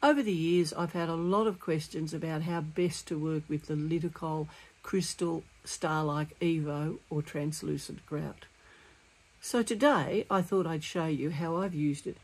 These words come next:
in this koi drop piece. So, without further ado, let's go. I've already measured out the, um,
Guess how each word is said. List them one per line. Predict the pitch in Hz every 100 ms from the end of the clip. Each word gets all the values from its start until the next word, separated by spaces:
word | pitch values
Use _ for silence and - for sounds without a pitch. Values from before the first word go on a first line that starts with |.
| - - -
in | 170 160 156 -
this | 160 170 - - - - - -
koi | 190 180 170 - 147
drop | 170 156 - -
piece. | - 143 - - - - -
So, | - - 147 - 165 - - - - -
without | 175 170 170
further | - 196 185
ado, | 180 202 349 381 - -
let's | 143 147 143
go. | 180 147
I've | 139 - - - -
already | 226
measured | 196 202 190 202 180 -
out | 196 180 - 175
the, | 190 190 185 175
um, | 170